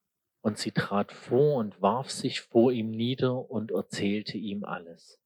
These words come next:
Er aber sagte zu ihr, „Tochter, dein Glaube hat dich gerettet. Geh in Frieden. Du bist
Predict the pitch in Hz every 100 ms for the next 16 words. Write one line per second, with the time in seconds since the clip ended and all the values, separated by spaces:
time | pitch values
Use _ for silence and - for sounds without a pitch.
0 | _ _ _ _ _ - _ _ _ _
1 | - _ _ _ _ _ _ - 87 87
2 | 101 107 107 113 117 117 120 110 - 120
3 | - 143 117 117 117 110 _ _ _ _
4 | _ _ _ _ _ - 135 - - 101
5 | - _ _ _ _ _ _ _ _ _
6 | - 104 107 104 - 110 117 143 113 82
7 | 92 - - - - 104 107 - - -
8 | - _ _ _ _ - _ _ _ _
9 | 117 120 143 131 123 - - 101 95 85
10 | _ _ _ _ _ _ _ _ _ _
11 | - 123 139 147 - 107 -